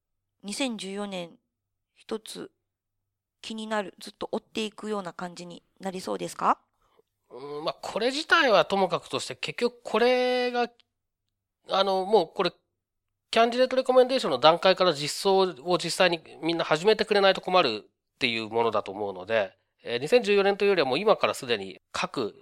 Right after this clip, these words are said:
Speaker 2: 支援技術ベンダーとか、えー、ブラウザーベンダーとかが、これをどういうふうに受け止めて、えー、実装していくか、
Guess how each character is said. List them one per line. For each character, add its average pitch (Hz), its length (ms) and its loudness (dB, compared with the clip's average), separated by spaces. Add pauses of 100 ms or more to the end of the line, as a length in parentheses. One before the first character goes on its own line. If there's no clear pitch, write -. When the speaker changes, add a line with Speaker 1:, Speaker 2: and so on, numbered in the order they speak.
(140)
Speaker 2:
支 - 160 -2
援 165 160 4
技 170 60 -4
術 170 180 -4
ベ 175 120 4
ン 160 80 -2
ダ 120 100 4
ー 107 40 -2
と 104 120 -8
か、 95 200 -4 (300)
え 107 200 -4
ー、 - 20 -12
ブ 127 80 -2
ラ 139 100 8
ウ 143 40 2
ザ 147 120 6
ー - 20 4
ベ 160 120 4
ン 135 60 -6
ダ 113 100 0
ー - 20 -6
と - 80 -10
か 104 120 -10
が、 160 360 4 (240)
こ - 140 -6
れ 180 80 0
を 180 100 0
ど 214 280 4
う 214 60 6
い 165 220 -2
う 151 60 0
ふ 214 160 -4
う 175 80 2
に 110 220 -2
受 123 240 -4
け - 60 -6
止 120 60 -4
め 120 100 2
て、 180 400 2 (380)
え 120 300 0
ー、 - 20 -16
実 120 160 -8
装 123 140 0
し - 80 -4
て 147 100 0
い 127 80 0
く - 100 -18
か、 92 220 -2